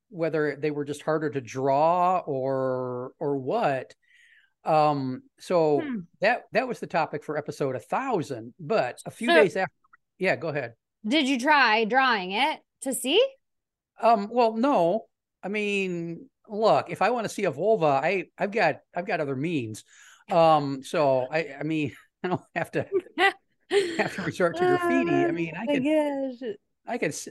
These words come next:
Speaker 1: I could, I mean, anyway,
Speaker 2: Yeah.
Speaker 1: um, a few days after
Speaker 2: <clears throat>
Speaker 1: recording that episode, I was out for a walk on the beach,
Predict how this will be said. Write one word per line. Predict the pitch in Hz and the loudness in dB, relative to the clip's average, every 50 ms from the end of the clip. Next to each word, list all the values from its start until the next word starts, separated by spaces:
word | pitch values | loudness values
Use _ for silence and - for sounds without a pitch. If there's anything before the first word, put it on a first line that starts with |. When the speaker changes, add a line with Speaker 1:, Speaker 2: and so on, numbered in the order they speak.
| - | -8
Speaker 1:
I | 180 202 | -8 -8
could, | - 233 - | -6 -6 -6
I | 175 170 | -4 -4
mean, | 185 185 180 175 170 165 151 143 - - _ _ _ _ _ _ _ _ - - - - | -2 -2 -2 -2 -2 -2 -4 -6 -8 -10 _ _ _ _ _ _ _ _ -20 -20 -4 2
anyway, | - 214 254 269 254 196 170 151 151 156 151 - - - - - | 4 4 4 4 4 2 4 4 2 2 0 -4 -10 -18 -4 2
Speaker 2:
Yeah. | - - - - 165 | 6 6 8 8 6
Speaker 1:
um, | 160 156 - | 4 4 0
a | - | -4
few | - 349 349 | -4 0 4
days | 330 359 359 370 | 6 8 8 8
after | 359 339 320 285 | 8 8 6 6
Speaker 2:
<clears throat> | |
Speaker 1:
recording | 247 214 165 156 208 190 180 165 | 4 2 0 -2 -4 -4 -2 0
that | 170 160 156 | -2 -2 0
episode, | 160 190 262 - 285 - - - 175 151 147 139 139 139 - | 0 -2 -2 -2 -4 -6 -4 -2 -2 0 0 -2 -4 -4 -4
I | 156 | -6
was | 156 147 - | -6 -4 -4
out | 175 - - | -4 -4 -2
for | - | -2
a | 170 160 | 0 0
walk | 160 156 143 135 - | 2 0 0 0 -2
on | 160 147 | -2 -2
the | 147 | -2
beach, | 131 113 151 143 131 127 - - | -4 -4 -4 -4 -4 -6 -8 -14